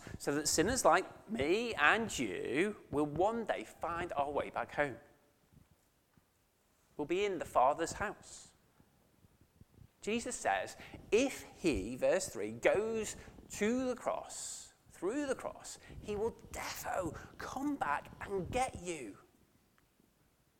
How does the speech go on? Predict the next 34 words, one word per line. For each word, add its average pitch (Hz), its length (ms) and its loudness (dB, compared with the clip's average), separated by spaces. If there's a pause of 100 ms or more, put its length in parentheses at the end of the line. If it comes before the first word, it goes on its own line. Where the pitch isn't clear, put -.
(120)
The 175 80 0
disciples 240 420 4
were 190 80 6
filled 240 400 8
with 208 120 4
fear 170 400 4 (220)
because 190 380 2 (400)
they 214 240 2
felt 240 480 4
Jesus 226 360 -2
was 180 140 0
abandoning 226 720 0
them. 98 260 0 (1120)
Often 220 320 2
I'm 240 300 4
filled 175 260 4
with 131 160 0
fear 139 180 4
because - 220 -2
I 185 60 6
feel 214 160 6
like 185 120 8
I've 180 120 10
let 190 260 8
Jesus 202 380 2
down 135 340 8 (160)
and 165 160 4
maybe 180 220 6
he 190 180 0
will 180 120 2
give 175 180 2
up 202 180 4
on 127 200 4
me. 80 120 -8